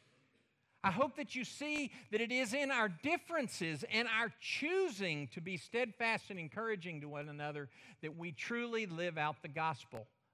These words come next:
of what God wants us to be about. It is those differences that made them powerful, but they had to live in a different way than the world lived. They couldn't just be conformed to what the world said. This is how you behave to people that are different towards you.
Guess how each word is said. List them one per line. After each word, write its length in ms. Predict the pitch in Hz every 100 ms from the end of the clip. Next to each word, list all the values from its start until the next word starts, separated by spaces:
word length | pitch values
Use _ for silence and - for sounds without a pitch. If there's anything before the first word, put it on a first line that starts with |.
| -
of 80 | 123
what 220 | 139 127
God 280 | 127 131 127
wants 300 | 131 123 131
us 100 | 120
to 100 | 127
be 180 | 131 123
about. 380 | 117 117 - - _ _ _ _ _ _ _ _ 151
It 80 |
is 160 | 170 185
those 240 | 185 170
differences 960 | 120 226 - 160 131 - 135 127 127 117 - - -
that 100 | 147
made 240 | 147 147
them 140 | 143
powerful, 500 | 123 170 143 127 110
but 200 | 127 123
they 160 | - 120
had 420 | 107 185 185 190
to 80 | 185
live 300 | 170 156 147
in 80 | 139
a 40 |
different 420 | 123 156 160 185
way 340 | 143 135 135 120 - _
than 100 | -
the 80 | 135
world 360 | 135 139 139 131
lived. 180 | 123 113
They 120 | 123
couldn't 380 | - 196 196 170
just 220 | 156 -
be 120 | 175
conformed 680 | - 156 120 185 175 156 139
to 60 |
what 180 | 139 131
the 60 | 139
world 280 | 143 170 151
said. 220 | 143 131
This 160 | 175
is 100 | 208
how 140 | - 180
you 160 | 165
behave 460 | 147 135 170 185 131
to 80 | 139
people 320 | 151 147 156
that 140 | 139 135
are 80 |
different 360 | 131 139 139 127
towards 360 | - 131 117 120
you. 120 | 113